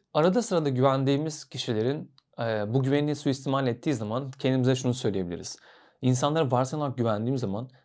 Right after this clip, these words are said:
arada küçük küçük böyle vergiler vereceğim. Ama bu vergiler emin olun ki Türkiye'de devlete ödediğimiz vergiler kadar yüzde ellilik falan kesinlikle olmayacak. Çok daha küçük olacak. On kişiden bir tanesinde, belki de yirmi kişide bir tanesinde olacak.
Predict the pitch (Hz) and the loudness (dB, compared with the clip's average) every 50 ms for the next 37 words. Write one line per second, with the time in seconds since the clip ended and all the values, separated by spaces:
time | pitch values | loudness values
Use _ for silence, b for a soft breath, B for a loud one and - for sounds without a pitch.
0 | b b - 165 170 175 175 185 180 185 - - - - 185 - _ _ - - | b b -4 -2 0 0 2 0 -2 -2 -6 -12 -12 -12 -12 -12 _ _ -20 -20
1 | - - 139 127 - - 123 131 147 160 - - 110 120 127 127 127 123 123 127 | -12 -10 -10 -4 0 0 2 2 2 -2 -4 -4 2 4 6 6 6 4 2 2
2 | 123 117 113 104 98 92 87 87 85 92 85 87 85 - - _ _ - 135 196 | 2 0 0 -2 -2 -4 -4 -4 -6 -8 -10 -10 -12 -16 -20 _ _ -2 2 2
3 | 220 180 185 180 185 180 175 170 160 147 127 - - - - 139 131 147 170 180 | 4 4 4 4 4 4 4 2 2 0 0 0 -2 -2 -2 0 2 2 2 4
4 | 160 143 123 123 120 117 - - 135 135 147 - - _ _ _ _ _ - 143 | 4 2 2 0 -2 -4 -4 -4 -4 -4 -4 -6 -14 _ _ _ _ _ -4 -2
5 | 135 135 135 123 113 107 110 117 113 120 117 113 113 113 - 120 117 113 107 107 | -2 -2 -2 -2 -2 0 0 0 2 2 2 2 0 0 2 2 2 2 2 0
6 | 107 110 110 113 110 107 107 107 113 107 107 107 - 113 101 101 92 90 92 101 | -2 -2 -2 0 0 0 0 0 -2 -2 -2 -4 -4 -4 -2 -2 -2 -2 -4 -4
7 | 107 113 104 120 117 - 117 107 107 107 117 120 123 123 127 113 110 107 107 - | -4 0 2 2 2 2 2 0 0 0 0 -2 0 0 0 0 0 0 -2 -4
8 | 113 104 - 123 120 117 110 107 101 95 92 90 90 87 87 - b b b b | -6 -6 -4 -2 -2 0 0 0 -2 -4 -4 -6 -6 -8 -8 -10 b b b b
9 | b b b _ - 131 117 123 - 113 104 - - - - - 95 95 95 - | b b b _ -4 -4 -4 -2 -2 -2 -2 -4 -6 -10 -10 -6 -6 -6 -6 -8
10 | - - b b b b b b b _ 135 127 131 127 127 - - 139 131 123 | -10 -12 b b b b b b b _ 2 2 2 2 -2 -6 -6 -4 -4 -2
11 | 123 120 123 117 - 117 110 107 101 - - 107 107 101 104 104 - _ _ - | 0 2 0 0 0 -4 -6 -6 -6 -8 -8 -8 -6 -6 -8 -8 -12 _ _ -4
12 | 113 104 107 104 - 113 107 107 110 110 113 107 104 - - 127 98 95 - 120 | -2 -2 -2 -2 -2 -4 -2 -2 -2 -2 -2 -4 -8 -8 -8 -10 -8 -4 -2 -2
13 | 107 - 110 101 98 92 - - - 92 92 90 101 85 87 - | -2 -2 -6 -8 -8 -8 -10 -12 -12 -10 -10 -8 -8 -10 -10 -10